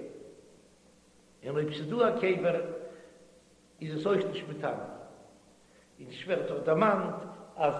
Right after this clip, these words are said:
מען זיך דארט באדינט, אלע זאכן מיט קריעווע, איז דער, וואס דינגט דער מאן מיט דער לשמור סאטינע, אדער לשמור סאפורה, היטן דער פור אדום, אדער לשמור סאס און דאס וואס איך דא פון דער מוימא,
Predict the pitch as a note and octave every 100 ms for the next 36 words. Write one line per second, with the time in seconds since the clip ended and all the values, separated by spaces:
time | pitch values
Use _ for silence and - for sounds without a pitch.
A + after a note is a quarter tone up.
0 | D3 D3 - - E3 C3+ D#3+ D3+ F3+ D#3+
1 | D#3+ - - D3+ C#3+ C#3 D3 C#3 D3+ C#3+
2 | C3+ - - - - - - - - E3+
3 | E3 F#3+ F3+ E3+ - - - - A2 D#3
4 | G3+ F#3 E3 - D#3 D#3+ D#3 D3 D3 D3+
5 | D#3 D3+ D3+ D3 C3+ D#3 E3+ G3 D#3 C#3+
6 | D3 D#3+ D3 D3 D3+ D#3+ C#3+ D#3+ D3 G3
7 | F3+ D#3 E3 D#3+ D3+ D#3 D#3 D3 D3+ G3+
8 | F#3 G3 A3 D#3+ D#3 D3 D3+ D#3+ D#3 D#3
9 | D3 C#3+ D3 D3+ D3+ - - - D3+ -
10 | D#3+ D#3 D3+ D3+ E3 G3+ D#3